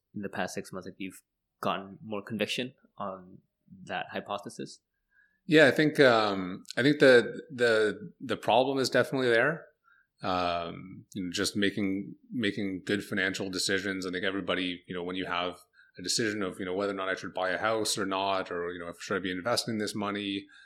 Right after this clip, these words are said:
Speaker 2: um, if I have, you know, these, these different goals, like, should I be in a savings account? Should I be invested? Uh, a lot of these things where you, you go and then it's hard to get an easy answer because you normally have to put in all this work to explain to someone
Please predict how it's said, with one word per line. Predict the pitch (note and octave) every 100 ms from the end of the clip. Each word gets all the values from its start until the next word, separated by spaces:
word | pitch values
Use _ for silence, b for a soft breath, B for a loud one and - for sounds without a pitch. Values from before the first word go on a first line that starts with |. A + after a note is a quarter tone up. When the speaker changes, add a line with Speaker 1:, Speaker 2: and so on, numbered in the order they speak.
| B B F#2
Speaker 2:
um, | F2 E2 D#2+ D#2+ F2+
if | G#2
I |
have, | G2 F#2+ - - -
you | E2+
know, | E2 F#2+
these, | F#2 F2 - -
these | G2+
different | F#2+ F#2 F#2
goals, | G#2+ G#2 G#2 G2 F#2+
like, | F2 D#2+
should | - F2+
I | F2+ F2
be |
in | F2+
a | E2
savings | C3+ B2+ A2+
account? | G#2+ G#2+
Should | G2+
I | F#2+
be | F2+
invested? | F2+ F#2 A#2+ - A2+ G#2+ G2+ - B B B B _ F#2+
Uh, | E2+ F2+
a | A2
lot | B2
of | A#2+
these | A2 F#2+
things | - G#2+ G2+
where | G2+ G2
you, | F#2+ F#2+ F#2 -
you | G#2 F#2+
go | G2 G2+ G2+
and | F#2+
then | F#2 F2 E2+ _ _ _ - _ A2
it's | G2+
hard | - A2+ A#2 A2+
to |
get | F#2+ G2+ F#2+
an | F#2+
easy | G2 F#2 G2 F2
answer | F#2 - A#2+ A#2+ -
because | F#2 - F#2 F#2 F2+ F2 - - B B
you | G2+
normally | G2 G2 F#2+
have | F#2
to | - F2+ - -
put | G2+
in | F#2+
all | F#2 F#2
this | F2
work | G2 F#2+ F2
to | -
explain | E2+ - - F#2 F#2+
to | F2+
someone | E2+ F#2 E2+ E2 E2 E2